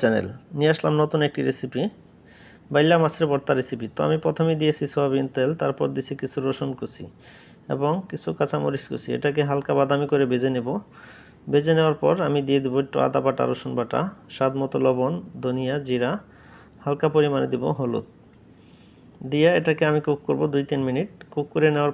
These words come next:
পর আমি বাইলা মাছগুলো সিদ্ধ করে কাটা বেছে নিয়েছি। সেই মাছগুলো এখানে ছেড়ে আমি অনবরত নাড়বো আর কড়া করে ভেজে নেব। মাছটা যখন এরকম কড়া করে ভাজা হয়ে যাবে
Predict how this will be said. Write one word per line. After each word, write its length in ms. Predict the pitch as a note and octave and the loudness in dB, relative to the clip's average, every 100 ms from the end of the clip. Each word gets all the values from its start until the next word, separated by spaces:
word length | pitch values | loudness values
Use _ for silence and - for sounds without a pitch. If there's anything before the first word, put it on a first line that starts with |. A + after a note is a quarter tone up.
| C#3 | 2
পর 140 | C#3 G3+ - C3+ | 0 0 -8 -2
আমি 140 | C3+ D3 C3+ | 0 0 0
বাইলা 240 | C3+ C#3 C3+ | 0 0 0
মাছগুলো 340 | B2+ B2+ B2 C3 | -2 -2 -2 -2
সিদ্ধ 200 | C3 B2+ B2+ B2 | -4 -4 -6 -2
করে 160 | A#2+ E3 - | -2 -2 -4
কাটা 200 | C3+ C3 | -2 0
বেছে 200 | B2 - A2+ | -2 -4 -4
নিয়েছি। 320 | G#2+ - - F3 - - - - - | -6 -8 -12 -12 -14 -20 -20 -20 -8
সেই 120 | D3 C#3 | -2 0
মাছগুলো 320 | C3+ C3+ C#3+ C3 | 0 0 0 0
এখানে 200 | C#3 C#3+ - | 0 -2 -2
ছেড়ে 220 | B2 E3 A#3+ - - - - - C3+ | 0 0 -2 -12 -20 -20 -20 -8 -4
আমি 140 | D3 - - - D3 | -4 -6 -20 -12 -2
অনবরত 420 | D#3 D3+ C#3+ - | 2 2 2 0
নাড়বো 380 | C#3 C3+ B2 C#3+ F3+ | 2 2 4 2 0
আর 80 | D#3+ - - | -4 -8 -2
কড়া 240 | C#3+ C#3 | 0 2
করে 180 | C#3 C#3 | 2 2
ভেজে 240 | B2 A2+ A2+ | 2 0 -2
নেব। 120 | G#2 - - - - - - - - - - - - - - - | -2 -8 -20 -20 -20 -20 -20 -20 -20 -20 -20 -20 -20 -20 -20 -6
মাছটা 260 | C#3+ - E3+ D#3 | -4 0 0 0
যখন 180 | - D#3+ | 0 -2
এরকম 260 | D3 C#3+ D3+ D3+ | 0 -2 -4 -4
কড়া 260 | D3 C#3+ C#3+ | -2 0 0
করে 120 | C#3+ C3+ | 0 2
ভাজা 260 | B2+ C3 B2+ | 2 0 -2
হয়ে 140 | B2+ A#2+ | -2 -2
যাবে 200 | A2+ | -2